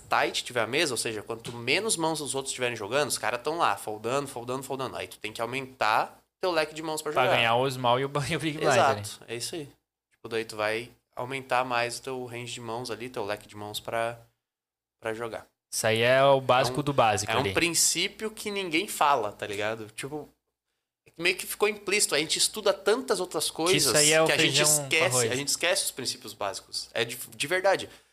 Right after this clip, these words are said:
Speaker 1: S-, tem muito jogador de poker profissional que não pensa nisso.
Speaker 2: <laughs>
Speaker 1: Mas porque ele já,
Speaker 2: Caramba.
Speaker 1: ele já tem o range padrão dele lá. Só que ele não presta atenção na mesa.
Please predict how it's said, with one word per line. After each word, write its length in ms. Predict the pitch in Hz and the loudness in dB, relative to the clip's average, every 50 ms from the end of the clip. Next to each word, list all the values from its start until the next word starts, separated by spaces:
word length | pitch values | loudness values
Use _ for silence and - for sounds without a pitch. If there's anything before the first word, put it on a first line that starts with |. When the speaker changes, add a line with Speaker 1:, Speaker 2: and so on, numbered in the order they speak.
| _ _ _ _ - | _ _ _ _ -4
Speaker 1:
S-, 200 | - - - - - _ _ _ | -4 -4 -4 -4 -10 _ _ _
tem 120 | - 147 147 | -8 -6 -4
muito 300 | 139 139 165 220 254 - | -4 -4 -4 -2 0 2
jogador 260 | 208 185 170 165 165 | 4 4 4 2 0
de 80 | 156 | -2
poker 200 | - 175 165 170 | -2 -2 -2 -2
profissional 440 | 160 165 156 - - 156 143 143 160 | -2 -4 -4 -4 -2 -2 0 0 -2
que 100 | - - | -2 -4
não 160 | 165 170 185 | -4 -4 -4
pensa 340 | 190 - 196 185 208 - 185 | 0 0 0 0 0 0 -2
nisso. 400 | 180 190 190 185 - - - - _ _ _ _ _ _ _ _ - - | -2 -2 -2 -2 -2 -4 -6 -10 _ _ _ _ _ _ _ _ -10 -8
Speaker 2:
<laughs> 520 | - - - - - - _ _ _ _ - | -8 -8 -10 -12 -16 -20 _ _ _ _ -4
Speaker 1:
Mas 120 | 117 107 | -4 -4
porque 240 | - - 120 131 127 | -4 -4 -4 -2 0
ele 100 | 120 113 | 0 2
já, 80 | 123 143 135 | 2 2 2
Speaker 2:
Caramba. 140 | 117 - - - | 0 0 -2 -2
Speaker 1:
ele 140 | 147 139 | 0 0
já 120 | 131 135 127 | 0 0 0
tem 160 | 127 - 139 | 0 -2 -4
o 40 | 143 | -4
range 240 | 127 139 143 139 - | -4 -6 -6 -4 -2
padrão 340 | - 147 139 143 139 151 160 | 0 0 0 0 -4 -6 -4
dele 240 | 156 156 156 151 156 | -4 -6 -6 -6 -6
lá. 320 | 156 170 156 117 110 - _ _ _ _ _ _ _ - | -6 -4 -4 -6 -6 -10 _ _ _ _ _ _ _ -8
Só 100 | 127 120 | -6 -2
que 80 | - | 0
ele 120 | 127 127 127 | 0 0 0
não 120 | 135 135 | -2 0
presta 300 | 127 139 139 135 - 135 | 0 0 0 0 -2 -6
atenção 220 | 120 - - 117 | -6 -6 -6 -6
na 100 | 110 107 | -6 -8
mesa. 320 | 101 101 98 95 92 90 | -8 -8 -10 -12 -12 -14